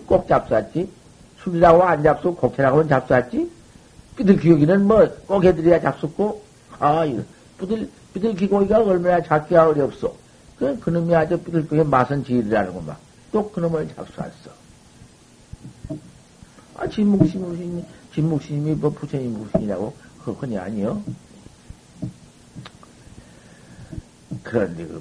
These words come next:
삐들기도 이제 이 얘기가 다 있고, 그 다 기춘이 얘기가 다 있고, 그 부인 시봉지를 시켰는데, 그 부인, 그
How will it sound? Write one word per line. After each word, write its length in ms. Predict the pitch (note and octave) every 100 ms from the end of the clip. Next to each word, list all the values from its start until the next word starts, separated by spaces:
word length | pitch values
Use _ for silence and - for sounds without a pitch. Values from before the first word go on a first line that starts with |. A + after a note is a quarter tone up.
| -
삐들기도 500 | F3 D3 - A2+ A2
이제 220 | F#2+ F#2+
이 140 | G#2
얘기가 260 | A2+ G2 F#2
다 240 | - - E2+
있고, 480 | - - F#2 - - - -
그 120 | G#3+
다 240 | C3+ C3+ G#2+
기춘이 440 | - - C3 B2
얘기가 320 | A#2 G#2+ G#2+
다 260 | - G#2+ G2+
있고, 480 | G2 G#2 - F#2+ E2 - -
그 200 | - F3+ C#3+
부인 400 | - C3 B2+ A#2+ - - -
시봉지를 560 | - C#3+ B2 A2+ A2
시켰는데, 560 | G#2+ D3 G#2 G#2+ G#2 A2
그 220 | - G3+ G3
부인, 560 | - B2+ D3 F#3+ E3+ D#3 - - - -
그 260 | G#3+ G#3+